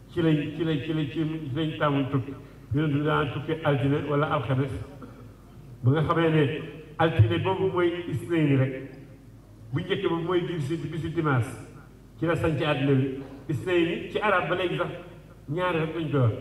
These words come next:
Talaata ñett rek lañ koy wax. Na, na ko Yàlla toftalee woon rek.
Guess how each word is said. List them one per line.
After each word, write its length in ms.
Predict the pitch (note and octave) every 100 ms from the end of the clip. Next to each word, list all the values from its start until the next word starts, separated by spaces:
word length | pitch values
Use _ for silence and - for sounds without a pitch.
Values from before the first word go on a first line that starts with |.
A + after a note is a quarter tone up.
| - - - - - - - -
Talaata 600 | - F#3 E3 D#3+ F#3 -
ñett 220 | C3 E3 E3
rek 180 | D#3
lañ 140 | D#3 C#3
koy 100 | C#3
wax. 120 | A#2 - - - - - - - -
Na, 100 | C3+
na 180 | D#3+ E3
ko 100 | E3+
Yàlla 260 | E3+ D#3 C#3
toftalee 300 | D3 D3+ C#3+
woon 140 | A#2+
rek. 100 | A2